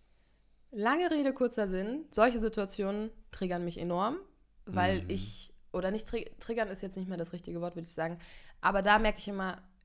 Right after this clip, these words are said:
Speaker 1: so will ich's nicht machen.
Speaker 2: Mhm.
Speaker 1: Ich weiß nicht, ob du dich an Schwimmbad erinnerst, wo wir, da war ich noch schwanger, denke ich. Wir waren mit Delano im Schwimmbad,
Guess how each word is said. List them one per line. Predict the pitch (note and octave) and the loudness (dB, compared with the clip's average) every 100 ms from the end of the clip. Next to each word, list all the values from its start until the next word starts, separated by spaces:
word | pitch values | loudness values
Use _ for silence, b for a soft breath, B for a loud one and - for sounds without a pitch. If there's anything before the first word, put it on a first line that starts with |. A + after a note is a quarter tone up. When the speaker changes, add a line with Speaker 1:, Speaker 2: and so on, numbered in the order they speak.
| - - | -18 -6
Speaker 1:
so | E3 | -2
will | D#3+ | -2
ich's | D#3+ | -2
nicht | D#3 D3 | -8 -8
machen. | D3 E3 F#3 - - | -10 -12 -16 -20 -12
Speaker 2:
Mhm. | G2 G2 F#2 F2+ F2+ G2+ B | -4 -2 0 -2 -6 -8 B
Speaker 1:
Ich | - | -2
weiß | F#3+ | 0
nicht, | F#3+ | 0
ob | |
du | F#3+ | -2
dich | F#3 | -2
an | F#3 F3+ F3 - | -2 -2 -6 -10
Schwimmbad | F3 - G#3 A#3+ A3+ | -10 -4 -2 0 0
erinnerst, | A3 G#3+ A3+ A#3+ - | -2 -2 -4 -4 -8
wo | F3+ | -8
wir, | F3+ F3 E3+ | -2 0 0
da | E3 | 0
war | E3+ | -2
ich | F3 | -4
noch | E3+ E3 | -6 -8
schwanger, | - F#3 E3+ F3 G#3 B3 D#4+ - | -8 -2 -2 0 0 0 -2 -6
denke | G#3+ A#3+ A#3+ C4+ | -10 -8 -6 -6
ich. | D4 - b b | -6 -10 b b
Wir | F3+ | -2
waren | F#3 F#3 F#3 B B B B | 0 0 -4 B B B B
mit | F#3+ | -2
Delano | F#3+ F3+ F3+ G3+ | 0 0 0 0
im | G3 | -4
Schwimmbad, | - F3+ F#3 A#3+ C#4+ | -6 -4 -2 -2 -4